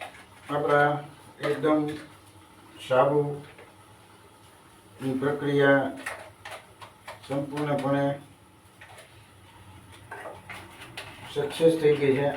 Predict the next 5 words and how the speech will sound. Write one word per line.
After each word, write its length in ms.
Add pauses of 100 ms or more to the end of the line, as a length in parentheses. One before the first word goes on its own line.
અને 160 (1080)
બનાવી 480
રહ્યા 320
છીએ 240
આપણે 240